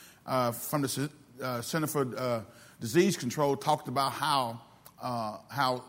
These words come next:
how people are, during this pandemic especially, have been stressing out, and, uh, rates of suicide and thoughts of suicide and, and just stress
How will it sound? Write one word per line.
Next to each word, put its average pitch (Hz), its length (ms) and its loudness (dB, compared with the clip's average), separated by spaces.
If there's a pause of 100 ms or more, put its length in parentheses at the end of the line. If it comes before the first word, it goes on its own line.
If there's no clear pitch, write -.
how 127 140 -4
people 151 460 0
are, 120 120 0
during 135 240 0
this 131 160 -4
pandemic 156 560 0
especially, 127 800 0 (480)
have 127 180 0
been 131 80 0
stressing 165 580 2
out, 135 280 0
and, 107 220 -4 (380)
uh, 117 200 -6
rates 143 420 2
of 113 80 -4
suicide 120 800 2
and 107 260 -6
thoughts 151 460 2
of 117 80 -6
suicide 123 600 -2
and, 107 140 -6 (400)
and 113 260 -6
just - 280 -2 (180)
stress - 720 2